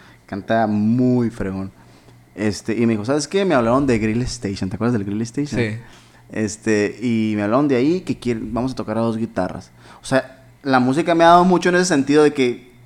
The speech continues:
Speaker 1: en esa semana ya no tenía trabajo, vamos a decirle así,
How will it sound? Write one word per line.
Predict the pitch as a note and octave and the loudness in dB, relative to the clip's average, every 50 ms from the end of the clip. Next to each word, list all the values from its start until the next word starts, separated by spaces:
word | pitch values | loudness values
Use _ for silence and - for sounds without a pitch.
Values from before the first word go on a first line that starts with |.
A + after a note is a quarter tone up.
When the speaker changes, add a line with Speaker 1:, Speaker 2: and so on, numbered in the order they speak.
| - - - | -20 -16 -10
Speaker 1:
en | C#3 B2 A#2 | -6 -6 -4
esa | C3+ D3+ | -4 -4
semana | D3+ C#3+ C3 C#3 D3+ D#3+ D#3 | -2 -2 0 0 0 0 0
ya | D3 C#3+ | 0 0
no | C#3+ C3 | 0 0
tenía | D3 C#3+ D3 D3+ C#3+ | 0 0 0 0 0
trabajo, | - A#2+ A2+ A#2 C#3 F3+ F3+ - D#3+ | 2 4 6 8 8 8 6 6 2
vamos | D3 D3+ D#3 D3 | 2 2 2 0
a | B2+ | -2
decirle | A#2 C3+ C#3 D3+ D3+ | -2 0 -2 -2 -2
así, | D3+ F3+ F#3 | -2 -2 -4